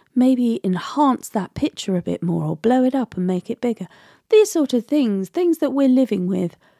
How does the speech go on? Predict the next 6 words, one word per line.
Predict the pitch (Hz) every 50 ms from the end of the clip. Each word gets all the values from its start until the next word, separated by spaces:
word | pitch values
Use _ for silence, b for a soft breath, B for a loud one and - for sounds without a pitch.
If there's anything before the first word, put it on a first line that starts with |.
| _ _ _ _ _ _ _ -
are | 277 294 320 320
they | 320 311 294
a | 254
junk | 214 - 220 208 202 -
journaling | - 196 185 180 175 175 170 170 170 160
supply? | - - 175 - 190 202 247 285 311 339 339